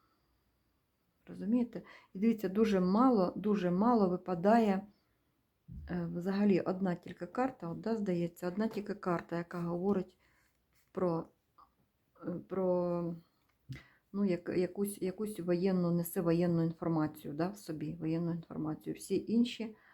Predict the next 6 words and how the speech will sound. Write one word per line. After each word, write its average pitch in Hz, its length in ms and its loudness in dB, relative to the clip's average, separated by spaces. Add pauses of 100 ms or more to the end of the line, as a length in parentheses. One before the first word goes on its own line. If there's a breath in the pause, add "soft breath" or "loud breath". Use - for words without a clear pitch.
(200 loud breath)
карти — 208 520 -4
це 180 360 -4 (380 soft breath)
пошук - 520 0
виходу 202 460 0
із - 340 -8
ситуації. 185 840 -8